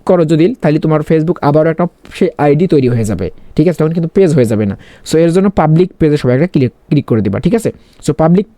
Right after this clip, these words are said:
পেজে ক্লিক করার পর এখানে নিচে দেখো একটা অপশন রয়েছে, নেক্সট বলে একটা অপশন রয়েছে। তুমি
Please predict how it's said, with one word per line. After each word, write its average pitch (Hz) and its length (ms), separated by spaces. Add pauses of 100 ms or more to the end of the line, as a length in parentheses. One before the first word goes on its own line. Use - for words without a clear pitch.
(120)
পেজে 226 320
ক্লিক 226 220
করার 196 200
পর 135 100 (120)
এখানে 165 240 (400)
নিচে 175 240
দেখো 196 200
একটা 170 160
অপশন 175 220
রয়েছে, 156 180 (200)
নেক্সট 170 260
বলে 151 160
একটা 147 140
অপশন 123 260
রয়েছে। 117 220 (120)
তুমি 139 140